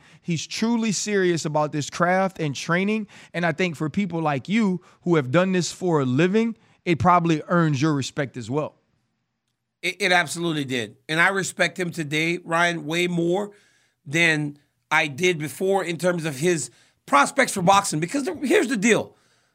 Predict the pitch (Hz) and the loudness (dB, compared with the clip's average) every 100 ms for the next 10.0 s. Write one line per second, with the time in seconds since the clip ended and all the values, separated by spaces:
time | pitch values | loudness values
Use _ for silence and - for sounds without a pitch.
0 | - 170 160 302 247 226 165 175 151 90 | -6 0 4 6 6 6 2 2 2 0
1 | _ _ _ - 165 185 185 190 139 294 | _ _ _ 0 2 2 2 -2 2 2
2 | 302 254 185 196 175 - 175 175 160 113 | 4 2 4 2 2 0 2 2 0 -6
3 | 117 _ - _ 185 214 285 - 214 220 | -10 _ -20 _ 2 4 2 2 4 4
4 | 226 202 170 196 185 147 185 151 208 170 | 4 0 4 4 4 0 -2 2 0 0
5 | - - - 214 202 262 285 294 - 175 | -8 -14 0 2 4 4 6 4 2 -4
6 | 185 226 233 226 196 - 214 202 - _ | -2 0 0 2 2 4 4 4 0 _
7 | _ _ _ _ _ _ _ _ _ _ | _ _ _ _ _ _ _ _ _ _
8 | 262 311 415 339 302 247 262 247 196 180 | 0 2 2 0 -2 0 0 0 2 4
9 | 196 202 208 175 165 175 214 165 131 - | 4 4 2 2 4 6 6 4 -2 -14